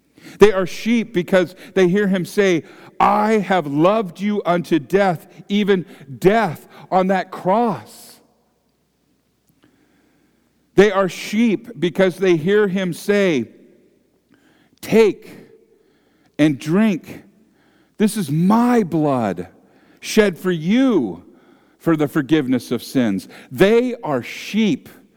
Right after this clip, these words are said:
because there are few words more meaningful to them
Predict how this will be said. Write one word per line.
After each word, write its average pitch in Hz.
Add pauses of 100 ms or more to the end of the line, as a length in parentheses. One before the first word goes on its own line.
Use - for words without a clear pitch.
(240)
because 151 (220)
there 160
are 143
few 185
words 165
more 151
meaningful 185
to 165
them 117